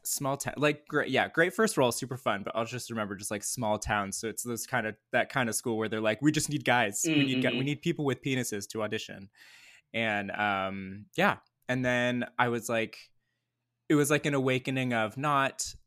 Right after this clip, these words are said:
Speaker 1: not like, "Oh, I love theater," 'cause I always knew that, but it was like, "Oh, these are, like, my people. Like, these are the people that I understand, the people who understand me." And, like,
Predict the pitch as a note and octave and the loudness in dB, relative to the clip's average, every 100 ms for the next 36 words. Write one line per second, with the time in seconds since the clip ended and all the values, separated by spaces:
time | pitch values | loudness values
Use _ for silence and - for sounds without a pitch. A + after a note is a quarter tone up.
0 | _ - D3 - C#3 - A#3+ A#3+ E3 C3 | _ -2 -2 2 2 4 6 8 8 6
1 | C#3 C3+ - C#3 C3+ G#2+ G2 - - _ | 2 -2 -2 -2 0 0 -2 -6 -16 _
2 | _ - C3+ B2 C3 B2+ A2+ A2+ G2 G#2 | _ -8 0 2 2 0 -2 -4 -4 0
3 | A#2 B2 - _ C3 G#2+ - A2 G2+ A#2 | 0 0 -6 _ -4 -4 -6 -6 -6 -2
4 | G#2 G2+ _ E3 E3+ D#3 C3+ C3 C#3 B2+ | -2 -2 _ 2 4 2 -2 -2 -2 0
5 | A2+ G2 F#2 A#2 A2 - - - B2 A#2 | -2 -6 -8 -8 -8 -12 -14 -6 -4 -2
6 | B2+ A#2+ A#2 A2+ A2 A2 G2+ G2+ G2 G2+ | -2 -4 -6 -6 -8 -4 -2 0 -2 -6
7 | - G2 F#2 F#2 F2+ G2+ G2 G#2 G2 F#2+ | -6 -6 -6 -10 -10 -12 -12 -10 -8 -8
8 | F#2+ G2+ F2+ F#2+ F#2 F#2 F2+ F#2 | -10 -8 -8 -8 -8 -8 -8 -10